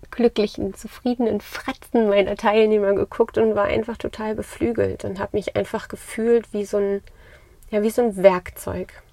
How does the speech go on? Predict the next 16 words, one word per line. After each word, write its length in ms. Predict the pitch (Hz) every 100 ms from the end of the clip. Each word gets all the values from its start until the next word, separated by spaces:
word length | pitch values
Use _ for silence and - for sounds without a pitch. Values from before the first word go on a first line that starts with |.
| -
Ja, 180 | 196 185 208 233 -
so 160 | -
einfach 380 | - 202 - -
wie 60 | 214
so 100 | 214
ein 80 | 214
Kanal. 720 | - 202 190 180 185 185 170
Das 140 | - -
floss 260 | - -
dann 140 | - -
auch 100 | -
so 160 | -
durch 360 | 202 220 220 -
mich 180 | 202 -
durch 600 | - 220 220 175 - -
und 380 | 180 185 185